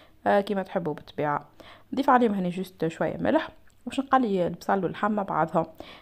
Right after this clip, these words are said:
ما نقليهمش برشا، تقريبا لمدة دقيقتين، باش من بعد مرقة الجلبانة تجينا بينا على الآخر. نقلي هكا ديما من الأول اللحم والبصل مع بعضهم،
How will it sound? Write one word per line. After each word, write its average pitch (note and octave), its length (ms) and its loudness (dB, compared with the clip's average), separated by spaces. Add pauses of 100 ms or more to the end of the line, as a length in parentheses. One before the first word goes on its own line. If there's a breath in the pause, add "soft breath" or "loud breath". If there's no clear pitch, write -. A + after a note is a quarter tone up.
(120 loud breath)
ما G3+ 80 -2
نقليهمش G3+ 560 0
برشا، A#3+ 320 4
تقريبا C4+ 360 0
لمدة B3 520 2
دقيقتين، G#3 500 -6 (260 loud breath)
باش - 80 -6
من B3 60 4
بعد C4 140 8
مرقة A3 300 2
الجلبانة F3+ 440 -2
تجينا E3 300 -4
بينا E3+ 200 -4
على C3 140 -2
الآخر. A#3 240 2
نقلي B3 300 2
هكا E3+ 440 -2
ديما E3+ 240 -2
من D#3 80 -6
الأول G#3+ 340 4 (340 loud breath)
اللحم B3 320 4
والبصل A3 320 0
مع G#3 80 -2
بعضهم، E3+ 440 0